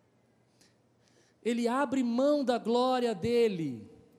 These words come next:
pra receber o filho. Se você não conhece isso, aquele tempo eles usavam aquelas túnicas compridas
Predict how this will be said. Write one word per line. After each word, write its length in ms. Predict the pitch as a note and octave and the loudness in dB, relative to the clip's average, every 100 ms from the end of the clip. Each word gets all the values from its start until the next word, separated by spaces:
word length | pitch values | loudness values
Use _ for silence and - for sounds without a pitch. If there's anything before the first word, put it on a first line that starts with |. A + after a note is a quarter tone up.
| _ - | _ -10
pra 140 | F#3 | -6
receber 440 | F#3+ C#3 F3+ E3 | -6 -6 -6 -6
o 80 | E3 | -6
filho. 460 | - - D3 A2+ A2+ | -8 -12 -10 -10 -12
Se 120 | G3 | -10
você 240 | G#3 G#3 | -8 -6
não 120 | G#3+ G#3 | -8 -6
conhece 480 | G3 F#3 F#3+ - | -4 -4 -8 -10
isso, 400 | F3 A3 F#3+ D#3+ - - - - | -8 -8 -10 -14 -18 -20 -20 -14
aquele 320 | E3+ G3 F#3 | -12 -10 -10
tempo 260 | F3+ G3 F#3 | -8 -8 -8
eles 100 | E3+ | -8
usavam 300 | E3+ F3 F3 | -6 -4 -6
aquelas 380 | D#3+ D#3+ D3+ - | -6 -6 -8 -8
túnicas 440 | F#3+ F#3+ F3 D#3 | -6 -6 -6 -8
compridas 960 | - C#3+ C3+ - F#3 A3 F3 C3 - | -10 -14 -14 -14 -8 -6 -6 -8 -8